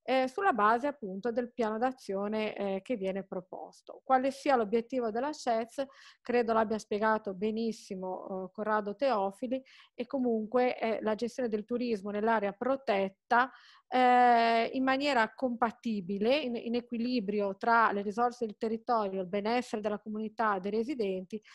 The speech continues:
ma in un meccanismo di collaborazione volontaria, e questa è una chiave di lettura estremamente importante. Sorvolo, vista anche l'ora, sui principi fondamentali della cets,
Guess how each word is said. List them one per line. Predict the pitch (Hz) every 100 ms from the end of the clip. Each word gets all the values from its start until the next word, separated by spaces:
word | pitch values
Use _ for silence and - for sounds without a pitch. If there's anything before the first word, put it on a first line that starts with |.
| - -
ma | 277 302
in | 269 294
un |
meccanismo | 302 320 339 349 233 208 208 214
di | 214 254 -
collaborazione | - 277 262 220 233 226 254
volontaria, | 220 220 214 - 190 180 180 196
e | -
questa | - 262 285
è |
una | 233
chiave | - 226 214
di | 220
lettura | 262 - 196 196 196
estremamente | - 208 208 208 196 180 180
importante. | 175 175 185 - 185 196 190 - - _ _ - - _ _
Sorvolo, | - 311 311 262 349 370 359 330 -
vista | 240 262 - 262
anche | 262 269
l'ora, | 254 277 285 269 -
sui | - 240
principi | 233 247 233 269 247
fondamentali | 233 233 226 220 214 247 247
della | 233 226
cets, | - 254 233 240 -